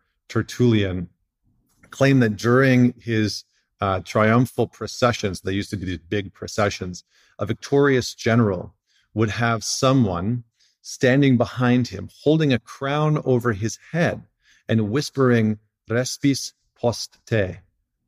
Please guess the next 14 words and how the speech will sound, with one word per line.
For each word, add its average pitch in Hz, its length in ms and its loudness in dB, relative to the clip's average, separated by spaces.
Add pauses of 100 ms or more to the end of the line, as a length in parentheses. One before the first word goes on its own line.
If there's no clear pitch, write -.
(120)
hominem 117 640 2 (260)
te 104 360 0
momento." 92 680 -8 (600)
"Look 117 380 2
after 123 440 0
you 107 540 0 (600)
to 113 120 -2
the 98 120 -2
time 131 680 0
after 131 320 -4
your 120 180 2
death, 104 400 -2 (400)
and 95 200 -2
remember, 92 640 0